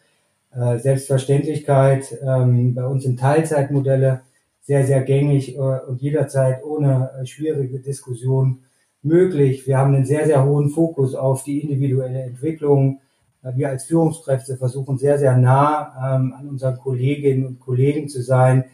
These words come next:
wirklich individuell zu entwickeln, uns Zeit zu nehmen, äh, und in die Entwicklung fachlich, aber auch was die Persönlichkeit und die Führungsfähigkeiten,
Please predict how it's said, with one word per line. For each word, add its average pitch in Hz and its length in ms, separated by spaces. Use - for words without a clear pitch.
wirklich 143 360
individuell 147 760
zu 147 120
entwickeln, 135 600
uns - 240
Zeit 151 300
zu 139 100
nehmen, 127 520
äh, 135 260
und 147 160
in 139 80
die 139 120
Entwicklung 131 580
fachlich, 143 580
aber 127 220
auch 131 240
was 127 180
die 127 100
Persönlichkeit 127 920
und 123 80
die 127 80
Führungsfähigkeiten, 113 1160